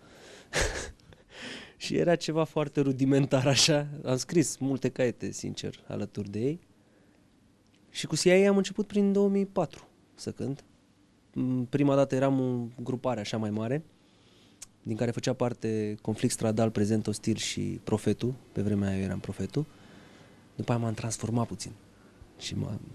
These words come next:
transformat în Rashid. Am devenit comercial. Oribil de comercial.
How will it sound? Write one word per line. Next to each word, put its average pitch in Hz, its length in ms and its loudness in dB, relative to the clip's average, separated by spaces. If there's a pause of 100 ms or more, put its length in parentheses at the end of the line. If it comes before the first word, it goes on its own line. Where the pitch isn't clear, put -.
transformat 110 500 0
în 117 80 -2
Rashid. 110 300 -4 (680)
Am 101 80 -8
devenit 107 320 -2
comercial. 107 580 2 (720)
Oribil 110 380 2
de 98 80 -2
comercial. 95 520 -6